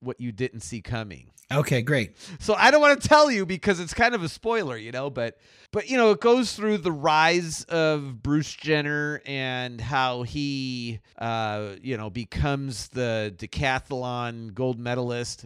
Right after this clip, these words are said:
Speaker 2: Did it have a disclaimer? Did it have a disclaimer at the top?
Speaker 1: I don't think so. I didn't see it.
Speaker 2: Okay.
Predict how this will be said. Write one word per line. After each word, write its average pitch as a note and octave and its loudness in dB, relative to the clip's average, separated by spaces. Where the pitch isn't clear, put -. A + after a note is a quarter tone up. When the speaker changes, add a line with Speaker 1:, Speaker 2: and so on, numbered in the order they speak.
Speaker 2:
Did F#3 6
it E3+ 6
have G#3+ 6
a G#3 6
disclaimer? F#3 4
Did E3 0
it D#3 0
have F#3+ 2
a - 0
disclaimer D#3 -2
at D3 -4
the E3+ -8
top? D#3 -10
Speaker 1:
I C4+ -6
don't A3 -6
think - -6
so. F3 -6
I A3 -16
didn't A3 -14
see - -10
it. - -8
Speaker 2:
Okay. G2+ -6